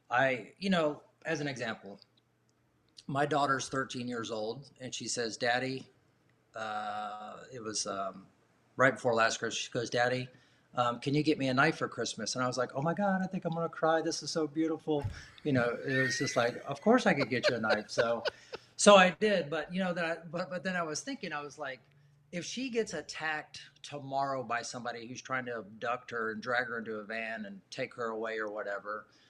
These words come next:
I don't have ten years to teach her a black belt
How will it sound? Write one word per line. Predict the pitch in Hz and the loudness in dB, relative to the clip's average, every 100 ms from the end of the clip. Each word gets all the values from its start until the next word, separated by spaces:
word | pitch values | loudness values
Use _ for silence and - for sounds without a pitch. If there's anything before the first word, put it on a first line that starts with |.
| _ _ | _ _
I | 151 208 | 2 4
don't | 185 180 156 | 2 0 -4
have | - 143 156 - | -6 -2 -2 -4
ten | - 156 143 | -6 -6 -4
years | 123 135 127 | -4 -4 -4
to | - | -10
teach | 110 127 127 - | -12 -12 -10 -8
her | 117 104 | -4 -4
a | 98 | -4
black | 87 107 110 - | -2 0 0 -2
belt | 110 107 104 104 | -4 -2 -2 -4